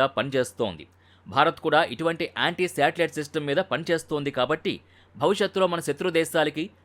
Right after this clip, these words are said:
గట్టి సమాధానం ఇచ్చేందుకు భారత్ రెడీ అవుతున్న పరిస్థితి ఉంది. అంతేకాక, ఇప్పుడు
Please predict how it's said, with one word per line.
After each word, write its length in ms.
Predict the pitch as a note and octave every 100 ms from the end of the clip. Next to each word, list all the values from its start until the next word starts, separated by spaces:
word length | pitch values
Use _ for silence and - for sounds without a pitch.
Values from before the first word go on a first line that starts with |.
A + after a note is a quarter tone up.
| -
గట్టి 180 | C3 F#3
సమాధానం 560 | E3+ - E3 D#3+ D#3 D3
ఇచ్చేందుకు 460 | C3+ D3+ D#3 F#3+ A2+ - _ -
భారత్ 300 | B2+ D3+ D#3
రెడీ 200 | C3+ D3
అవుతున్న 300 | D3 C#3+ C#3
పరిస్థితి 480 | B2 C3 - D3+ B2
ఉంది. 200 | A2 D2+ _ _ _ _ -
అంతేకాక, 440 | B2 G#3+ F#3+ E3+
ఇప్పుడు 280 | F3 F3 F3